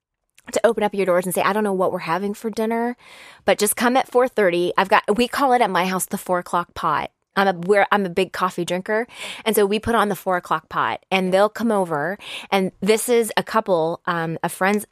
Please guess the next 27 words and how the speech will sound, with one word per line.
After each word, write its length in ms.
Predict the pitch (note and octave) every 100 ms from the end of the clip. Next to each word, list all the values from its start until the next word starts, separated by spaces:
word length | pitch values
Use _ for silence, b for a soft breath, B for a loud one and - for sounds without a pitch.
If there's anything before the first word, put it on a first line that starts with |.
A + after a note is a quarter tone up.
| _
friends 300 | - B3 C#4
of 80 | F#3+
ours 320 | C#3 C#3+ -
who 120 | -
live 220 | F#3 F3+ F3
just 200 | F3+ -
behind 320 | G3 D#3+ D#3+
us. 140 | E3
And 60 | F3+
they 60 | E3
have 120 | -
two 160 | G3
little 200 | F#3+ G#3 G#3
girls 240 | E3+ E3
the 60 | D#3+
same 220 | F3+ E3
age 400 | E3 E3 - - _
as 140 | F#3+ F#3
ours. 600 | D#3+ D#3 F3 F#3+ - _ _ b b b -
And 100 | G#3
we've 140 | G#3+
gotten 240 | G#3 D#3+ F3+
very 320 | F#3+ G3 G3+
close 440 | - G3+ F#3+ F3
in 100 | E3
our 100 | D#3
village. 600 | D#3 D#3+ D3+ - - -